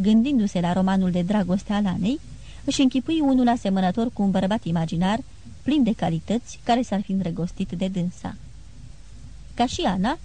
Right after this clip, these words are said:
ea ar fi mărturisit totul soțului său.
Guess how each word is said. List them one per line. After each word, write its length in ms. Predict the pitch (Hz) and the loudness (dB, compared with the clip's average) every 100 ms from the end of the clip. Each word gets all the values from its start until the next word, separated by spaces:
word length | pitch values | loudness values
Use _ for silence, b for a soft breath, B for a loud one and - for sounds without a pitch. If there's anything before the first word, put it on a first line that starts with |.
| - - - | -16 -14 0
ea 160 | 320 | 2
ar 80 | 294 | 2
fi 120 | - | 4
mărturisit 560 | 220 196 202 170 - 285 - | 4 4 0 -2 -4 -8 -4
totul 320 | 185 170 240 | -4 -2 -2
soțului 460 | 247 185 - 214 269 | -2 -4 -2 -4 -4
său. 320 | - 214 185 | -4 -6 -6